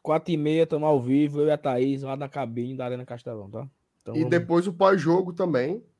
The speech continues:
Speaker 1: Depois
Speaker 2: lá
Speaker 1: tem o pós-jogo
Speaker 2: ao
Speaker 1: também.
Speaker 2: vivo da Arena, se Deus quiser, um pós-jogo de uma vitóriazinha. Ave
Speaker 1: Se Deus
Speaker 2: Maria,
Speaker 1: quiser.
Speaker 2: mãe.
Speaker 1: Se Deus quiser.
Speaker 2: Beleza?
Speaker 1: É isso.
Speaker 2: E tem vídeo de manhã, né? Acho que é do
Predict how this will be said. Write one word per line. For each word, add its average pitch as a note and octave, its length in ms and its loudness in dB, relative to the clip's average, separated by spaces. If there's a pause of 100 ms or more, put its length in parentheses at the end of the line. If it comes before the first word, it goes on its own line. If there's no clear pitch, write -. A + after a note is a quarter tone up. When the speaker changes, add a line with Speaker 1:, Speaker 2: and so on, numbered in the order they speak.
(120)
Speaker 1:
Depois A#2+ 320 0
Speaker 2:
lá B2+ 80 4
Speaker 1:
tem D3 140 2
o - 40 -2
pós-jogo D3+ 140 -2
Speaker 2:
ao D3+ 100 4
Speaker 1:
também. C#3 160 -2
Speaker 2:
vivo D3 140 -6
da C#3+ 140 0
Arena, C#3 240 0
se D#3 160 -16
Deus C3 280 -4
quiser, B2 340 -4
um D#3 80 -4
pós-jogo C3 420 -4
de C3+ 60 -4
uma D3 100 -2
vitóriazinha. E3 560 -6 (100)
Ave A#2+ 120 -14
Speaker 1:
Se - 80 -18
Deus A2+ 200 -2
Speaker 2:
Maria, - 20 -12
Speaker 1:
quiser. B2 160 -4
Speaker 2:
mãe. A#2 140 -8 (360)
Speaker 1:
Se - 120 -20
Deus G#2+ 140 -12
quiser. A#2+ 240 -18
Speaker 2:
Beleza? E3+ 440 8
Speaker 1:
É B2 40 8
isso. A2 140 4
Speaker 2:
E A3 40 0
tem C4 200 4
vídeo A#3 240 2
de B3+ 80 -2
manhã, G#3 340 6
né? D#3 180 0 (1040)
Acho - 120 -18
que B2+ 80 0
é B2 80 4
do A2+ 440 -4